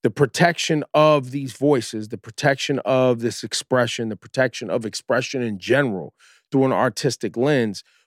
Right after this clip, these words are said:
will take involvement of the voter as these things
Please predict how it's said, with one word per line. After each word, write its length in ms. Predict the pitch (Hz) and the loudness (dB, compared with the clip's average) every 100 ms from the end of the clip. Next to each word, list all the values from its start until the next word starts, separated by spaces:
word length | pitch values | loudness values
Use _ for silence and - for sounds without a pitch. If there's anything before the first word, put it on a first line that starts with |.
| - | -6
will 400 | 117 160 180 170 | 2 4 4 2
take 420 | - 180 175 - - | 0 0 0 -2 -4
involvement 640 | 131 113 147 175 147 131 - | -4 2 6 6 4 0 2
of 180 | 135 117 | 2 2
the 80 | |
voter 460 | 110 123 180 - - | 0 2 2 0 -8
as 220 | 80 110 104 | -2 -2 2
these 240 | 123 117 | 0 0
things 540 | - 135 123 113 - | 2 4 4 0 -6